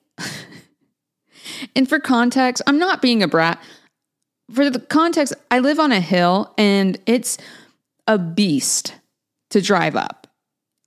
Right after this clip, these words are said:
but let alone bike. And so I realized, you know what probably happened, honestly and truly?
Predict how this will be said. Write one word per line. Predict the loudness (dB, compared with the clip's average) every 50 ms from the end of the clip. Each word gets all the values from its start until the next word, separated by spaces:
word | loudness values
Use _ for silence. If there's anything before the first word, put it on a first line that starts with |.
| _ _ _ _ -4 -2
but | 0
let | 2 2 2 2 2 2
alone | 0 2 2 2 2 2 0 -2 -4 -4 -4
bike. | -2 0 0 0 0 -2 -4 -6 -16 -18 -18 -20 _ _ _ _ _ _ _ _ _ _ _ _ _ _ _ _ _ _ _ _ _ _ _ _
And | 0 2 2 4 4 2 2 2 2 2 0 0 -2
so | 0 2 2
I | 2 2
realized, | 2 0 0 0 2 0 0 0 0
you | 2 2
know | 2 2 2
what | 0 -2 -4 -6 -8 _ _ _ _ _ _ _
probably | -16 -6 -2 0 0 0 2 0 0 0
happened, | 0 0 0 0 -2 -2 -4 -4 -2 0 -2 -2 -4 _ _ _ _ _ _ _ _ _ _ _ _ _ _ -6 -2
honestly | 0 0 2 0 0 -2 -2 -2 -2 0
and | -2 -4
truly? | -4 -2 -2 0 0 0 0 0 0 -2